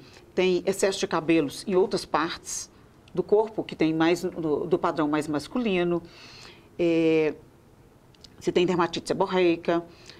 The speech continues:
É, então, a gente tem que procurar outros aspectos de hiperandrogenismo. Porque, se a pe-, às vezes, a pessoa tem a síndrome de ovários policísticos, é muito comum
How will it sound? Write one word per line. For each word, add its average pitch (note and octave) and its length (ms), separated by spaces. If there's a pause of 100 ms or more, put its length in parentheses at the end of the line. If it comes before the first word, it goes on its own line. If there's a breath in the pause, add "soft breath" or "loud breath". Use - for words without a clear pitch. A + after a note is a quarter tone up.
(360 loud breath)
É, E3 120
então, F#3 180
a - 20
gente A#3 140
tem C4+ 120
que B3 60
procurar B3 460
outros B3+ 320
aspectos - 560
de F3+ 160
hiperandrogenismo. C4 1120 (1400)
Porque, B3 380
se - 160
a E4+ 40
pe-, D4+ 140
às A3 140
vezes, A3+ 140
a C4 40
pessoa C4 240
tem C4 220
a D#4 40
síndrome C#4 200
de C4 60
ovários B3 240
policísticos, - 600
é G#3 60
muito A3+ 180
comum A#3 300